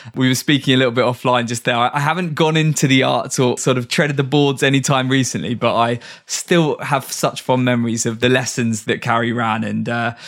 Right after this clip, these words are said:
yeah, my wife and I, who both went to school together, both sort of always had her as our, like, favourite teacher. So, yeah, it's so nice for us to be able to chat as well. I've been looking forward to this for a while because I know of your story through, through Carrie and obviously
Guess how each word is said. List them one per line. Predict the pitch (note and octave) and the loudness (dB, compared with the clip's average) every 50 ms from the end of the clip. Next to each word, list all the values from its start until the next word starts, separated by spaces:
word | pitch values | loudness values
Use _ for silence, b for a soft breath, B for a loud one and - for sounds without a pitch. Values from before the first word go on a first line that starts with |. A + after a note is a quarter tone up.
| B B B | B B B
yeah, | - A#2 A#2 | 0 0 2
my | A#2+ B2+ B2+ C3 | 2 2 2 2
wife | C3+ C3+ C3 B2+ - - | 2 2 2 0 -2 -2
and | B2+ B2 | -2 0
I, | A#2+ A#2+ | 0 2
who | B2 B2 | 2 2
both | A#2 D3 D3 C#3+ | 2 2 2 2
went | D3 C3+ A#2+ | 0 -2 -2
to | - | -2
school | - - C3+ B2+ | -4 -2 -2 -2
together, | - - - B2 A2+ A2 A2 G#2 G2 G#2 B B B B B B _ | -2 -2 0 0 0 0 -2 -4 -4 -6 B B B B B B _
both | C3 C3 B2+ B2+ A#2+ | 0 2 2 0 0
sort | - - C3+ B2+ | -2 0 0 0
of | A#2+ A2+ - - | 0 -2 -4 -2
always | - D3 D3 C#3 C3+ C3 C3 B2+ | 0 2 4 4 4 2 0 0
had | - C3 B2 A#2+ | -2 -2 -2 -2
her | A#2+ C3 A#2+ A#2+ A#2+ | 0 0 0 0 0
as | A#2+ A2+ A#2+ | 0 0 0
our, | A2+ A#2 A#2+ | 0 0 0
like, | A#2 A2+ - - | 0 -2 -2 -4
favourite | - A#2+ A#2 A#2 A2+ A2 A#2+ - - | -4 -2 -2 -2 -2 -2 -4 -6 -6
teacher. | - A2 G#2+ G#2+ - - A2 G#2+ | -6 -6 -8 -8 -8 -8 -8 -8
So, | - - A2+ A2+ G#2+ A2 G#2+ - | -8 -6 -6 -6 -6 -6 -8 -4
yeah, | - B2 B2 A2+ A2+ A#2 - - | -2 0 0 0 0 -2 -2 0
it's | D#3 C#3+ C#3 - | 0 0 0 0
so | - - D#3+ D#3 D#3 | 0 0 0 0 0
nice | D#3 D3+ D3 D3+ - | 0 0 0 0 0
for | - D3+ D3+ | 0 0 2
us | D#3 D#3+ - - | 2 0 -2 -4
to | D3 | -2
be | C3 C3 | -2 0
able | B2 B2 | 0 -2
to | B2 C3 | -4 -6
chat | A#2+ - C3+ A2+ E2 | -4 -2 -2 -2 -2
as | A#2 A#2+ C3 | -4 -4 -2
well. | C3+ C3+ C3 B2 A#2+ A#2 A#2 B B B B B B B B - | 0 0 0 0 -2 -4 -8 B B B B B B B B -2
I've | C#3 D3 D3 C#3+ | 0 0 0 2
been | D3+ E3 E3 E3 | 2 4 4 4
looking | F3 F3 E3+ F3 | 4 2 0 -2
forward | D3+ D#3 D3+ C#3+ C3+ | -2 0 0 -2 0
to | - | 0
this | C#3 B2 - | -2 -2 -2
for | - C3 | -2 -2
a | B2 | 0
while | A#2+ B2 A#2+ A#2+ A2+ A2+ A2 | 2 2 4 4 2 0 0
because | B2 B2 A#2 - B2+ A#2+ A#2 - | -2 -4 -2 0 0 -2 0 -2
I | C#3+ C#3 C#3 | -2 0 0
know | D3 D3+ D#3 D#3+ D#3+ D#3 | 2 2 2 4 2 2
of | D3+ C3+ | 2 0
your | C#3 C#3+ C3 C3 | 0 -2 -2 -2
story | - - - D3 C#3 C3+ C3+ C3 B2 | -2 -2 0 2 4 4 4 2 2
through, | - - D3 D3+ C#3+ | 2 2 2 2 2
through | - - F3 F3+ E3+ | 0 0 0 0 2
Carrie | - D3+ C3+ B2+ B2+ B2 B2 B2 B2 A#2+ - | 2 0 0 2 2 0 0 0 0 0 0
and | B2 B2+ B2 B2 - | 0 0 -2 -2 -4
obviously | C#3 C3 C#3 C3 - C3 B2+ B2+ | -6 -8 -6 -4 -2 0 0 0